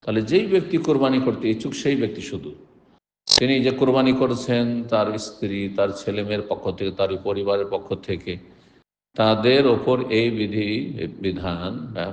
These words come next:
প্রযোজ্য নয়, অর্থাৎ তারা নখ চুল কাটতে পারে।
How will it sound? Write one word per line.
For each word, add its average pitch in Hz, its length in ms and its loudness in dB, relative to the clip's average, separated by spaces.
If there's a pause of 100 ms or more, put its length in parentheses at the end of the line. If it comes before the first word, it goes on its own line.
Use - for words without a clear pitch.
প্রযোজ্য 82 420 -8
নয়, 76 340 -16
অর্থাৎ 104 400 -2 (480)
তারা 92 280 2
নখ 90 300 -2
চুল 87 160 -2
কাটতে - 320 -10
পারে। - 220 -16